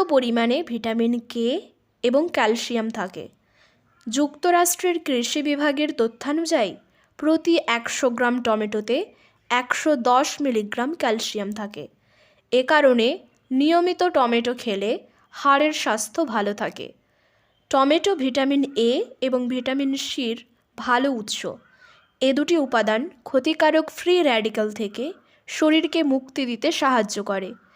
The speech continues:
এতে শরীর সুস্থ থাকে। টমেটোতে থাকা ভিটামিন এ, ভিটামিন বি এবং পটাশিয়াম কোলেস্টেরলের মাত্রা নিয়ন্ত্রণ করে, সেই সঙ্গে রক্তচাপ কমাতেও সাহায্য করে।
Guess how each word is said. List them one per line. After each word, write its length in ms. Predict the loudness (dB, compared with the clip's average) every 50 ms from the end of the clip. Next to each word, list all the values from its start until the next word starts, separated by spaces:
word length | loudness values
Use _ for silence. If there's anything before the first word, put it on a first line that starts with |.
| _ _ -20 _ _ -4
এতে 220 | -4 -2 -2 -2 -2
শরীর 420 | -2 0 2 2 2 2 2 -2 -4 -4 -8 _ _ _ -14
সুস্থ 420 | -4 -2 -2 0 0 -2 -6 -4 -4 -2 -2
থাকে। 320 | -2 -2 -4 -6 -14 -16 -18 -20 _ _ _ _ _ _ _ _ _ _ -14 _
টমেটোতে 560 | 2 4 4 4 4 4 4 2 2 2 2 0
থাকা 360 | 2 2 2 2 2 2 0 0
ভিটামিন 480 | 0 -4 -4 -4 -4 0 0 0 0 -2 -6 -4 -2
এ, 120 | -2 0 0 -2 -4 -8 -10 _ _
ভিটামিন 460 | -10 -8 -4 -2 -2 -2 0 -2 -2 -4 -4
বি 180 | -4 -4 -2 -2 -2 -4 -6 -12 _ _ _ _ _ 0
এবং 180 | 2 4 4 2 2 2
পটাশিয়াম 640 | 2 2 4 4 2 0 0 2 4 4 4 4 2 -2 -6 -10 -18 _ _ _ _ _ _ _
কোলেস্টেরলের 840 | 4 6 6 6 4 2 0 0 0 2 4 4 4 4 4 4 4
মাত্রা 400 | 2 2 2 0 -2 -2 0 0 0
নিয়ন্ত্রণ 500 | 2 2 2 2 0 0 -2 -4 -4 -4 -4
করে, 260 | -4 -4 -4 -4 -6 -12 -16 _ _ _ _ _ _ _ _ -14
সেই 280 | -4 2 4 4 4 4
সঙ্গে 460 | 4 2 0 0 0 -2 -2 -2 -2 -2 -4 -8 _ _
রক্তচাপ 680 | 2 4 4 4 2 0 -4 -6 -6 -2 0 0 -2 -2 0
কমাতেও 460 | 0 0 2 2 0 -2 0 0 0 0
সাহায্য 420 | 0 0 0 0 0 -2 -4 -8 -8
করে। 260 | -8 -6 -8 -8 -8